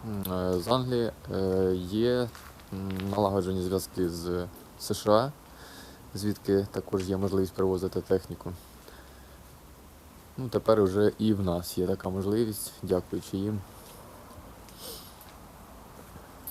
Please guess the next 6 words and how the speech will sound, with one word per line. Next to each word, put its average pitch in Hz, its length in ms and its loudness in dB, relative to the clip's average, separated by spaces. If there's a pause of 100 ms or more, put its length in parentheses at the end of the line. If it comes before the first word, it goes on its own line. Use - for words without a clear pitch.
(260)
По 123 360 6
парку 123 280 8
техніки 120 400 4
можу 104 200 2
сказати, 104 380 2
що 101 280 0